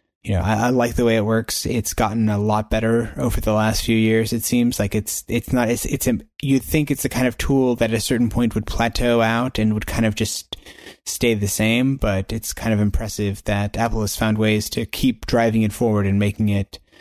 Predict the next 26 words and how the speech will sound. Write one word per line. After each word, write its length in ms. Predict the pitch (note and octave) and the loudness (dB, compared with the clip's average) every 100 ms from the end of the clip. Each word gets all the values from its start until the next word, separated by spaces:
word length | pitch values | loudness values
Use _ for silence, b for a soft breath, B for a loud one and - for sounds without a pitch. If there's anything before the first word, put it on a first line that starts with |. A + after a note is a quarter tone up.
| b b | b b
you 100 | - | -2
know, 140 | G#2 G2 | 0 2
better 280 | A2+ A2+ A2 | 0 0 0
and 120 | G#2+ | 2
better 280 | G#2+ G#2+ G2+ | 2 2 2
and 160 | G2+ | 2
more 180 | G#2+ G#2 | 2 0
capable 480 | - A#2+ A2 A2+ A2 | 0 -2 0 0 2
or 480 | A2 A2 G#2 G2 G#2 | 2 2 0 -4 -6
clearer, 800 | - C#3+ B2+ A#2+ A#2+ A2+ G#2+ _ _ _ _ _ | -2 0 2 2 2 2 -2 _ _ _ _ _
um, 280 | B2+ G2+ F#2+ | -2 0 0
or 100 | A2 | 0
have, 280 | G#2 A2 G#2+ | 0 -2 0
you 60 | G#2 | 0
know, 100 | F#2+ | 0
be 240 | - A2+ | -2 0
more 460 | A2 A2 A2 G#2+ G#2 | 2 2 2 2 0
just 360 | - - - _ - | -2 -6 -8 _ -2
useful, 680 | A2 A#2+ - - G#2 - - - | 2 2 0 -6 -6 -8 -12 -10
um, 280 | A#2 G2+ A2+ | -4 -4 -2
in 140 | A2+ | 0
a 80 | A2 | 0
lot 140 | A2 | 2
of 100 | G#2 | 0
different 280 | F#2+ - G#2 | 0 -2 -2
ways. 400 | G#2 G2+ G2 - | -2 -2 -4 -10